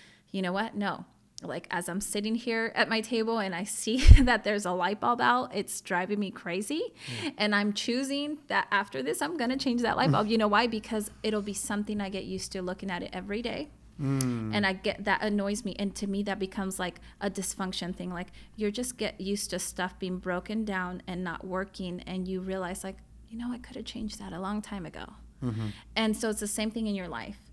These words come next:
Speaker 1: You get so used to
Speaker 2: Good.
Speaker 1: looking at something and, like, you coulda changed it a long time ago, but now that you chose to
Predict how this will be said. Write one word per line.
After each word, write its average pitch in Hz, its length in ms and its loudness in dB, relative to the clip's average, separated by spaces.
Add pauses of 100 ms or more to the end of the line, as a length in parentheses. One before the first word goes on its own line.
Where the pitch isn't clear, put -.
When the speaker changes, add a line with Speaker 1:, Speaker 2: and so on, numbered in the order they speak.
(360)
Speaker 1:
You 214 120 0
get 208 160 2
so 247 100 -2
used 240 300 -2
to 233 60 0
Speaker 2:
Good. 214 80 0
Speaker 1:
looking 220 300 0
at 226 160 -2
something 208 640 -2
and, 202 160 -2
like, 190 220 -4
you 196 300 -4
coulda 220 200 -4
changed 208 380 -4
it 202 80 -4
a 196 40 -2
long 180 180 -4
time 180 180 -8
ago, 175 180 -4
but 190 200 -4
now 196 260 -2
that 226 140 -4
you 226 120 -4
chose 202 540 -4
to 208 300 -4